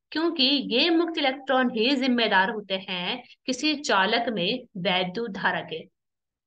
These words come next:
तो सबसे पहले बात करते हैं ये मुक्त electron आखिर होते क्या है।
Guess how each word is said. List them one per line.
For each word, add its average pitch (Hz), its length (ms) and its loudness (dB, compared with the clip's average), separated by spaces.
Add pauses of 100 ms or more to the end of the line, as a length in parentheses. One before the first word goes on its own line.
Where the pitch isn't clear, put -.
(140)
तो 302 60 -6
सबसे 359 260 0
पहले 415 220 2
बात 208 420 2
करते 311 240 2
हैं 339 160 -2
ये 381 120 0
मुक्त 262 340 -2
electron 208 480 -2
आखिर 339 220 0
होते 262 320 0
क्या 311 180 0
है। 185 160 -6